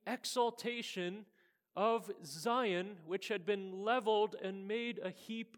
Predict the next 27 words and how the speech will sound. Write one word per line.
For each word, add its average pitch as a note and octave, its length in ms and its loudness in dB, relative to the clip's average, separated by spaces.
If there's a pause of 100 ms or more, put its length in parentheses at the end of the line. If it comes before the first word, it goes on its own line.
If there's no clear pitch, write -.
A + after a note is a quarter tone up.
(120)
of E3+ 200 -6
ruins. G3 600 -4 (720)
In F#3+ 120 0
chapter A3+ 360 4
four, A3 380 4
verse F#3+ 260 0
one A3 160 0
to G#3+ 60 -2
five, G#3+ 380 0
we G3 80 -4
see G3+ 360 -8 (380)
Zion G#3+ 640 4
exalted F#3+ 800 -2 (580)
under A3 420 0
the F3+ 140 0
Lord's G3+ 680 2
rule. E3+ 580 -2 (1080)
Under G3+ 240 2
Yahweh's A3+ 640 2
rule, F3+ 360 -2 (360)
Zion G3+ 520 0
would F#3 220 0
be F#3+ 160 0
exalted F3+ 680 -2
in F3+ 160 -6
a F3+ 80 -4
future E3+ 680 -6